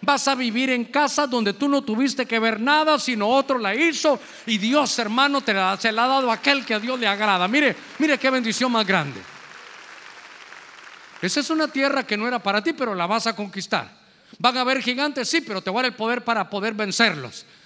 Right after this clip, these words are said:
¿Sabes qué? Van a haber dificultades, pero yo estoy encima de las dificultades. Van a haber peleas, pero yo estoy contigo. Tú solo avanza y yo estaré contigo en cada paso que das. Josué y Caleb son los únicos que esas promesas las pudieron ver. El que tiene osadía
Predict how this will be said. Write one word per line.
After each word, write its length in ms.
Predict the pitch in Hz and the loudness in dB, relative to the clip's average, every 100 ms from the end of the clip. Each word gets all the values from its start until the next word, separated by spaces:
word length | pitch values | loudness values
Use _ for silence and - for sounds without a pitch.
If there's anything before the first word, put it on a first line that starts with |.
| - | -10
¿Sabes 300 | - 240 220 | -2 -2 0
qué? 120 | 294 | 0
Van 160 | 269 277 | 2 2
a 40 | |
haber 180 | 262 269 | 2 2
dificultades, 580 | 269 233 - 240 302 294 | 0 -4 -6 -2 0 0
pero 140 | 233 220 | 0 -2
yo 120 | 247 | -2
estoy 260 | - 262 | -2 -2
encima 540 | 214 202 - - 320 233 | 0 -2 0 0 0 0
de 40 | |
las 80 | 196 | -4
dificultades. 840 | 175 185 185 175 208 165 120 - - - - - | -6 -8 -6 -6 -2 -2 -2 -12 -16 -20 -10 -2
Van 160 | 294 | 0
a 40 | 269 | 2
haber 240 | 269 269 | 0 0
peleas, 400 | 254 240 285 262 | -2 0 0 -2
pero 220 | - 226 | -2 0
yo 160 | 196 262 | 2 2
estoy 320 | 262 - 240 | 0 0 -4
contigo. 540 | 214 214 180 247 175 185 | -2 -4 -2 -4 -4 -4
Tú 180 | 320 | -4
solo 240 | 254 226 208 | -4 -2 0
avanza 560 | 190 311 339 294 294 - - | 4 4 4 2 0 0 -8
y 100 | 208 | -6
yo 160 | 180 277 | 0 0
estaré 320 | - 247 254 | 2 -2 -2
contigo 420 | 247 233 269 240 | -2 -2 -2 -2
en 100 | 214 | -2
cada 340 | - 254 214 | 0 2 0
paso 300 | - 247 233 | 0 -2 -2
que 140 | 214 180 | -2 -2
das. 280 | 190 151 - - - - - | 0 -2 -8 -18 -20 -20 -14
Josué 480 | 185 190 - 285 311 | -6 -6 -2 -2 -2
y 40 | |
Caleb 380 | - 226 277 277 | -2 -2 0 -2
son 240 | - 277 | -2 0
los 220 | 247 - | 0 0
únicos 480 | 339 349 339 262 202 | 0 0 -2 -4 -8
que 140 | - 247 | -6 -4
esas 240 | 262 240 | -2 -4
promesas 680 | 220 240 339 311 269 226 196 | -4 -2 0 -2 -4 -6 -6
las 140 | 180 | -6
pudieron 380 | 180 180 202 180 | -4 -2 -2 -2
ver. 280 | 165 143 - | -4 -4 -8
El 160 | 151 143 | -16 -12
que 140 | 147 | -12
tiene 340 | - 240 254 | -6 -6 -4
osadía 640 | 233 170 170 220 330 320 | -6 -4 -4 -2 -2 -4